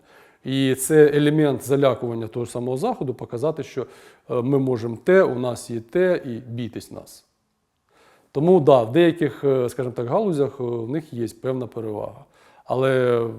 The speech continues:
багатьох випадках наші системи краще. Плюс, якщо ми говоримо про початок війни, то за цей час ми пройшли дуже великий шлях, у нас є, е, дуже серйозні досягнення. Е, ну і є напрямки, де треба дуже багато працювати.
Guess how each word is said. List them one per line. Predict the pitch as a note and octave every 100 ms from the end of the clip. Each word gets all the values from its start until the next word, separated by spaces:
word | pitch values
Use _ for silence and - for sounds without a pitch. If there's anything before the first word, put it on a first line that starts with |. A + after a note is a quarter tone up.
| A2+ _ _ F#3 C#3+ B2+ C#3 D3+
багатьох | B2+ C3 B2+ F#3 G3+
випадках | B2+ D3 C3+ - A#2 G#2+ -
наші | A2+ C#3 C#3
системи | G#2+ G#2+ - B2 A2 -
краще. | - G2 G2+ - - _ _ _ _ _ _ _
Плюс, | C#3 E3+ F3 C3+
якщо | B2+ D3
ми | C#3
говоримо | B2+ C3 B2+ A#2
про | B2
початок | A2+ B2 C3 B2+ -
війни, | C#3+ F3+ G3+ G3+ - - _
то | - A#2
за | C3+
цей | C#3
час | C3 D3+ -
ми | B2
пройшли | A2+ B2 - B2 A2+
дуже | A2 C#3+ B2
великий | A#2 A2+ A2+ A2 G#2+
шлях, | - D3 E3 E3 - _ _ _ _ _ _ _
у | C3
нас | C3 A#2 A#2
є, | A2 - A2
е, | G#2+ G#2+
дуже | A2 A2+ C#3+ C3 A2
серйозні | - A2+ B2+ A2+ G#2+
досягнення. | G2+ A2 D#3+ E3+ C#3+ C3+ B2+ A#2+ - _ _ _ _ _ _ _ _ _ -
Е, | C#3+
ну | C#3 G3
і | F3+
є | D#3
напрямки, | E3+ D3+ D3+ C3+ C#3
де |
треба | C3+ C3
дуже | B2 B2+
багато | B2 A#2+ A2
працювати. | G#2+ G#2 A2+ G#2 - -